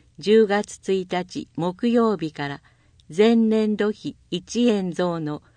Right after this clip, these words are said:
時間額九百円に改正されます。パート、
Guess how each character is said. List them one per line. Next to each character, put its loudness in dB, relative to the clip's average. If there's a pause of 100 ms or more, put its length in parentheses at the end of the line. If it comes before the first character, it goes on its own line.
(340)
時 -2
間 0
額 -8 (300)
九 -2
百 -2
円 0
に -6
改 -4
正 -2
さ -4
れ -6
ま -8
す。 -20 (760)
パ 2
ー -6
ト、 -8